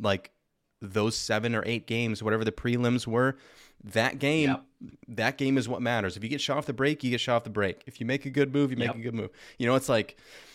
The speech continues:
Speaker 1: if you shoot, you know, seven bodies or whatever, or the, no, you shoot, you shoot three guys, even two guys off the break and two guys quick, you could still lose the match. Bec-, you know, like, you still lose the
Speaker 2: Yes.
Speaker 1: game. There's, it's like, ah,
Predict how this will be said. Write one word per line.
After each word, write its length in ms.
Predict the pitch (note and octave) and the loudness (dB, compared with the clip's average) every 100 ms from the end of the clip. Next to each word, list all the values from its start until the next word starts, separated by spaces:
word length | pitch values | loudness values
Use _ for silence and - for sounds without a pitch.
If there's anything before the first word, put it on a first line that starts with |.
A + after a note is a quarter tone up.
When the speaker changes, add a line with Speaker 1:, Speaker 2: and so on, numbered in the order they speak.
| - - - - | -20 -20 -12 -6
Speaker 1:
if 180 | B2+ | -2
you 120 | C3+ C3 | 0 0
shoot, 380 | - C3 D3+ - _ _ _ _ _ _ _ _ _ - _ _ _ _ - _ | 4 4 4 0 _ _ _ _ _ _ _ _ _ -20 _ _ _ _ -20 _
you 120 | C#3 | 0
know, 300 | A#2+ A#2+ B2 - | 2 2 0 -6
seven 520 | - - C3+ C3+ C#3+ | -12 -6 -2 2 2
bodies 460 | B2+ C3+ D3+ D#3+ C#3+ | 2 2 2 2 0
or 40 | |
whatever, 540 | C3 B2+ C#3+ F#3 G3 - _ _ _ _ _ | 2 2 4 4 2 0 _ _ _ _ _
or 160 | C3+ D3 | 4 4
the, 220 | C#3+ D3 - | 0 -2 2
no, 180 | C#3+ A#2 | 2 2
you 160 | A#2+ | 2
shoot, 280 | - D#3+ D3 - - | 4 2 2 -2 -4
you 120 | B2+ | -2
shoot 200 | D#3+ - | 0 -2
three 200 | D3 D3+ | 0 2
guys, 420 | C#3 D3+ E3+ - - _ | 4 2 -2 -6 -16 _
even 180 | D#3+ D#3 | 0 0
two 160 | E3+ | 0
guys 220 | D3+ C#3+ D3 | 2 0 0
off 100 | C3+ | -2
the 80 | |
break 260 | A#2+ C3+ D3 | 0 0 0
and 80 | A#2 | 0
two 140 | D3 | 4
guys 220 | C3+ C3 | 4 4
quick, 340 | - C#3+ F3+ - _ _ _ _ | 2 0 0 -6 _ _ _ _
you 160 | A2 A2 | -12 -8
could 180 | C#3+ - | -8 -10
still 420 | - - B3+ B3+ | -14 -10 -8 -8
lose 260 | B3 C4+ | -10 -10
the 80 | A#3+ | -10
match. 840 | A3+ D#4 D#4 - - - - - - - | -8 -8 -8 -8 -8 -10 -12 -16 -14 -10
Bec-, 220 | E3 - | -10 -10
you 260 | - D#3+ D#3+ | -12 -4 -2
know, 80 | |
like, 180 | D#3+ D#3 | -2 -4
you 60 | D3+ | -4
still 220 | B2+ G#3 | -2 0
lose 140 | G#3+ | 0
the 60 | G3 | -2
Speaker 2:
Yes. 40 | G3 | -2
Speaker 1:
game. 100 | B3+ | 0
There's, 220 | D#3 C#3 - | 0 -2 -6
it's 240 | C3 D3+ D3+ | -6 -4 -2
like, 220 | C3+ - | -2 -2
ah, 200 | - - | -10 -10